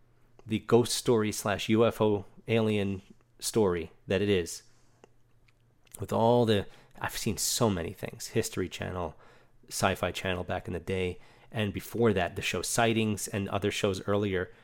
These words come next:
late eighties, always talking about the Bermuda Triangle, alien, you know, si-, alien a-, airplane sightings, traveling through wormholes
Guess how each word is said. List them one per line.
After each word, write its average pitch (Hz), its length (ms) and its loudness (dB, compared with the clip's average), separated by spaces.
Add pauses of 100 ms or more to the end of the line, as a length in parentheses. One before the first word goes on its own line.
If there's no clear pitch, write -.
(120)
late 92 200 -4
eighties, 98 400 -4 (1500)
always 123 300 6
talking - 280 -4
about - 140 -8
the - 60 -14
Bermuda 92 260 -8
Triangle, 85 540 -8
alien, 95 600 -2
you 107 80 -2
know, 87 60 -4
si-, - 380 -4 (120)
alien 98 680 -6
a-, 107 260 -4
airplane 98 320 -2
sightings, 98 640 -2 (600)
traveling 98 340 0
through 98 160 -4
wormholes 95 840 -2